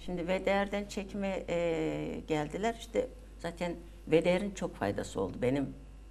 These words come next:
popüler olmamda birden. Ben ilk üç plakla yani birden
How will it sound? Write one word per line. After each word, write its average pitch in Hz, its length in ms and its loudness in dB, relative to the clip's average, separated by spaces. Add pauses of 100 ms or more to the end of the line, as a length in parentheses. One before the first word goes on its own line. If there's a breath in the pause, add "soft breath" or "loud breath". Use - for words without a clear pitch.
(160)
popüler 139 400 6
olmamda 98 560 2
birden. 147 420 2 (640 soft breath)
Ben 190 180 4 (680 loud breath)
ilk 240 200 0 (180)
üç 247 320 2
plakla 175 520 2 (140)
yani 139 360 2 (300)
birden 151 580 8